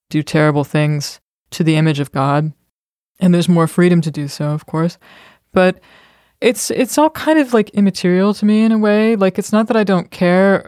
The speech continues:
uh, that I just, it's, I almost just, like, because I know what's true.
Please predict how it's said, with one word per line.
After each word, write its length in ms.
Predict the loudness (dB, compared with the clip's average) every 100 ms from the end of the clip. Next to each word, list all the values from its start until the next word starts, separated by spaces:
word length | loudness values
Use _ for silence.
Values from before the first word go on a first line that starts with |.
| -8
uh, 180 | -6 -2
that 180 | 0
I 80 | 0
just, 240 | -2 -6 -8
it's, 320 | -8 -6 -6 -2
I 100 | 2
almost 340 | 2 0 -4
just, 260 | -8 -4 -2
like, 360 | -2 -4 -20 _ _ _ -12
because 260 | -6 0 2
I 60 |
know 140 | 2 2
what's 220 | 0 -4
true. 580 | -4 0 0 0 -6